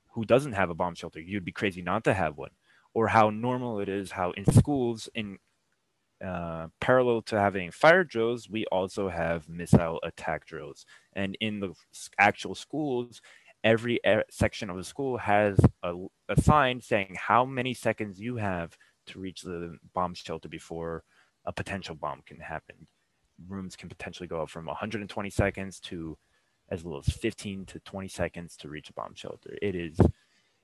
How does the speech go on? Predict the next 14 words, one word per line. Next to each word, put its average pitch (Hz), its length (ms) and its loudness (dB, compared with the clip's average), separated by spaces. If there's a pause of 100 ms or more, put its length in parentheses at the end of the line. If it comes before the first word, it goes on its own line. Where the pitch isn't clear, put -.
(840)
it 117 100 -4
sounds 160 280 10
crazy, 156 360 6
but 95 160 0
it's, - 220 -8
it's - 240 2
normal 117 340 -2
here. 76 220 -14
It, 113 120 4
it's 127 360 4
normal 117 320 -2
life 104 260 4
like - 160 -4
that. 69 240 -2